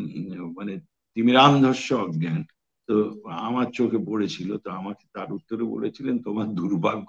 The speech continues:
তুমি, উম, রবি ঠাকুরের কবিগুরুর হাসি দেখতে পাওনি।" তো, তো আমি বললাম, "এইরকম একটা হবে।" তো অদ্ভুত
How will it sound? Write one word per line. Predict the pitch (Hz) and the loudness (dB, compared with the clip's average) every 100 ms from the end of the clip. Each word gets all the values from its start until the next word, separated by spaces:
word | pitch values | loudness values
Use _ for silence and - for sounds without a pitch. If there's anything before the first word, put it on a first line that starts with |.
| 127 | -4
তুমি, | - 110 101 - - - _ _ - | -4 -4 -4 -6 -20 -20 _ _ -6
উম, | 92 87 82 78 | -2 -2 -4 -4
রবি | 87 98 90 | -2 -2 -2
ঠাকুরের | 87 90 90 90 87 80 | -6 -8 -6 -4 -4 -8
কবিগুরুর | 85 90 87 90 82 80 - | -8 -6 -4 -4 -4 -6 -10
হাসি | 85 - 82 | -14 -12 -6
দেখতে | 156 160 - | -6 -6 -10
পাওনি।" | 160 185 220 269 - _ _ _ _ _ | -12 -4 -2 -2 -4 _ _ _ _ _
তো, | 78 76 71 - _ 60 53 - _ _ _ - | -6 -6 -8 -18 _ -20 -20 -20 _ _ _ 2
তো | 143 | 4
আমি | 113 123 | 8 8
বললাম, | 104 104 90 87 | 8 4 4 2
"এইরকম | 85 80 82 87 | 0 -4 -4 -6
একটা | 80 80 76 | -6 -6 -12
হবে।" | 78 131 - - _ _ - | -4 0 -2 -4 _ _ -4
তো | 143 - _ - | -4 -4 _ -4
অদ্ভুত | 123 123 139 165 | -2 0 6 8